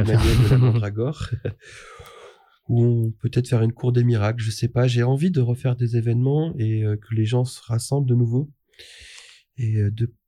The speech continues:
Speaker 2: de faire la fête autour de choses qui nous fassent rêver et en même temps, euh,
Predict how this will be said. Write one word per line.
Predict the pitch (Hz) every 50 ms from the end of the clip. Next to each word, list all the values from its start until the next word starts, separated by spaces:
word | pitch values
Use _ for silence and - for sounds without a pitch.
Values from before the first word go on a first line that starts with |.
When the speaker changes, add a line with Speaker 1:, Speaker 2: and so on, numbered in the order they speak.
| _ _ _ _ _ _ -
Speaker 2:
de | 123 127
faire | 123 - 135 131 127
la | 127 127
fête | 127 - - 160 175 170 -
autour | 113 - - 135 127
de | 113 113 117
choses | 110 - - 131 127 139 143 127 113 107 101 101
qui | - - 127
nous | 117 107
fassent | - 113 107 104 -
rêver | - - 117 113 117 123 135 143 147 156 151 123
et | 110
en |
même | 110 107 107 107 107
temps, | - - 127 127 127 120 101
euh, | 90